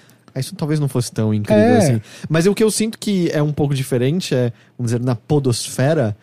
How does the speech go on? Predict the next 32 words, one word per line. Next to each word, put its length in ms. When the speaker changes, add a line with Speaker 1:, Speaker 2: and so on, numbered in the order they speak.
Speaker 2:
Ah. 160
Speaker 1:
acaba 340
sendo 280
mais 200
variado, 600
até 280
porque 760
existe 340
uma 440
quantidade 360
maior 160
de 80
discursos, 540
existe 180
uma 140
quantidade 540
maior 160
de 60
pessoas 300
do 40
que, 240
"Ah, 240
essa 300
uma 260
pessoa 460
escreveu 400
esse 160
texto 340
que 80
vai 100
ser 140
a 60